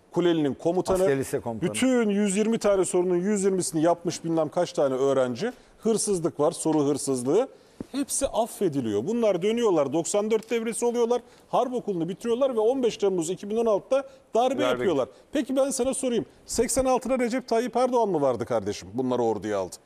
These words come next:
Speaker 1: Doksan dörtte bunlar mezun olurken Erdoğan mı vardı? Bu yüksek yargı, bunlar bu darbeyi yaparken Erdoğan mı vardı?
Speaker 3: Evet.
Speaker 1: Ya da yargıdaki fetö''cüler. Bak, ne ordudaki fetö''cüler, ne yargıdaki üst yargıdaki fetö''cüler.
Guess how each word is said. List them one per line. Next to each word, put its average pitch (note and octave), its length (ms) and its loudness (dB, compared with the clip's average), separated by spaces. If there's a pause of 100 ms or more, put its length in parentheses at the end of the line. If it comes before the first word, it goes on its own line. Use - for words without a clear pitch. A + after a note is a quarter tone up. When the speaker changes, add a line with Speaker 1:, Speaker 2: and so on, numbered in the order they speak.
(360)
Speaker 1:
Doksan A#3+ 380 0
dörtte A#3 300 -2
bunlar A3+ 260 0
mezun G#3+ 340 0
olurken A3 360 0 (160)
Erdoğan G3+ 400 2
mı C#3+ 140 2
vardı? G#2 260 0 (1200)
Bu A#3 140 2
yüksek A3 440 -2
yargı, G#3+ 500 2
bunlar G3+ 320 0
bu G3+ 100 -2
darbeyi F#3+ 380 2
yaparken E3+ 520 0
Erdoğan F#3 380 2
mı D#3 160 0
vardı? A2 240 0 (240)
Speaker 3:
Evet. F3 120 2
Speaker 1:
Ya A3+ 60 4
da G#3+ 140 2 (140)
yargıdaki G3+ 500 2
fetö''cüler. D#3 500 0 (360)
Bak, D3+ 120 2 (120)
ne G3+ 160 -2
ordudaki D#3+ 580 -2
fetö''cüler, A2+ 580 -2
ne D#3+ 60 2
yargıdaki D3+ 600 0
üst D3+ 200 -6
yargıdaki C3+ 420 0
fetö''cüler. B2+ 520 -4